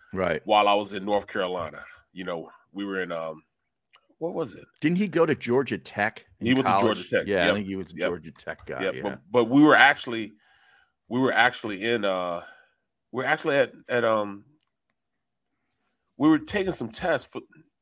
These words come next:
Speaker 2: at, uh,
Speaker 1: Was it one of these medical
Speaker 2: University.
Speaker 1: things too?
Speaker 2: Yeah,
Speaker 1: Yeah,
Speaker 2: yeah,
Speaker 1: for the
Speaker 2: it was.
Speaker 1: N F L?
Speaker 2: Yeah, for the N F L.
Speaker 1: Yeah,
Speaker 2: Yep.
Speaker 1: yeah. <laughs>
Speaker 2: That's exactly what it was. Yep.
Speaker 1: Yeah,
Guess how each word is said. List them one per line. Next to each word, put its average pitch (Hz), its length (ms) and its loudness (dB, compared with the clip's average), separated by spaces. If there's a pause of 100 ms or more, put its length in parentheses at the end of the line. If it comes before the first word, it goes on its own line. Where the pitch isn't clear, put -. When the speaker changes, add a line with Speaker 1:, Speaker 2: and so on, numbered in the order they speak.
(420)
Speaker 2:
at, 117 180 0
uh, 110 200 2 (1200)
Speaker 1:
Was 104 120 -4
it 113 60 0
one 139 140 4
of 151 60 2
these 123 140 2
medical 131 440 6
Speaker 2:
University. - 80 -2
Speaker 1:
things 151 320 2
too? - 120 4
Speaker 2:
Yeah, 143 320 6
Speaker 1:
Yeah, 123 160 4
Speaker 2:
yeah, 120 100 8
Speaker 1:
for - 60 8
the 127 60 6
Speaker 2:
it 123 40 4
was. 123 60 8
Speaker 1:
N 123 60 8
F 127 160 4
L? 139 340 2 (220)
Speaker 2:
Yeah, 143 160 4
for - 140 -6
the 143 100 0
N 180 80 2
F 165 80 2
L. 120 420 2
Speaker 1:
Yeah, 131 140 -2
Speaker 2:
Yep. 160 220 0 (540)
Speaker 1:
yeah. 104 80 -6 (160)
<laughs> - 160 -18
Speaker 2:
That's 185 200 0
exactly 170 380 0
what 147 120 0
it 127 60 0
was. 95 360 -4
Yep. 139 160 0
Speaker 1:
Yeah, 82 240 0